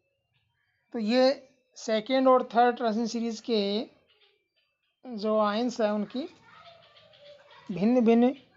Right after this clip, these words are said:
ऑक्सीडेशन स्टेट शो कर रखी है। तो यहाँ पर ये सेकेंड ट्रांजिशन सीरीज में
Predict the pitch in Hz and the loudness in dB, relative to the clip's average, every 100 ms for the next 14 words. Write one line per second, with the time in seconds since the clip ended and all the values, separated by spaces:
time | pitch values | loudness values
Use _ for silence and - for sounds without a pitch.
0 | _ _ _ - 208 240 233 247 220 233 | _ _ _ -4 -2 -2 -2 -2 0 0
1 | 220 - 220 214 196 190 - 233 185 190 | -2 0 -2 -2 -4 -4 -4 -2 -2 -4
2 | - _ _ _ _ _ _ _ _ _ | -10 _ _ _ _ _ _ _ _ _
3 | _ _ _ _ _ _ _ 208 202 180 | _ _ _ _ _ _ _ -10 -8 -4
4 | 247 254 240 233 247 247 _ _ _ _ | -6 -2 -2 -2 -4 -10 _ _ _ _
5 | _ _ _ 1047 1047 1047 1047 _ _ _ | _ _ _ _ _ _ _ _ _ _
6 | _ _ _ _ _ _ _ _ 220 220 | _ _ _ _ _ _ _ _ -8 -8
7 | 220 214 226 254 240 233 214 240 196 233 | -6 -8 -6 -4 -2 -2 -2 -4 -2 0
8 | 214 233 220 160 - | 2 2 0 -2 -12